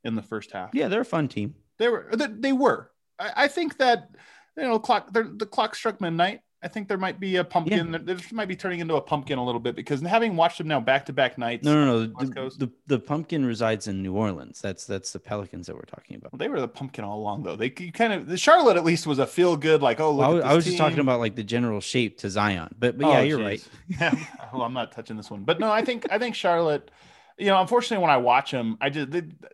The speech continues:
Speaker 1: they're a good team. They're a good story, but I don't, I, I think that what we're seeing over this last, really since the post All-Star game, I think that's probably more in line with who they are. I know they got that four-game winning streak early on,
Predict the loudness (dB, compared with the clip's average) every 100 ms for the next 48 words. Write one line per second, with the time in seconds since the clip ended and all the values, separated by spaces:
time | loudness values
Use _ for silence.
0 | _ _ _ 6 6 6 2 0 0 0
1 | 2 -2 -2 0 2 4 2 2 4 4
2 | 2 0 2 0 -2 -4 -4 -4 -4 _
3 | -14 -2 2 2 0 -4 -4 -4 -2 -2
4 | -4 -6 -6 0 2 0 -4 0 0 0
5 | -6 -12 -10 -8 -2 -2 -2 -6 -4 -6
6 | -6 -6 -4 -4 -2 -2 -2 -2 -4 -4
7 | -4 -4 -6 -8 -8 -6 -4 -2 -2 -2
8 | -2 -2 -2 -4 -4 -4 -4 -6 -6 -4
9 | -6 -8 -10 -8 -8 -6 -6 -6 -6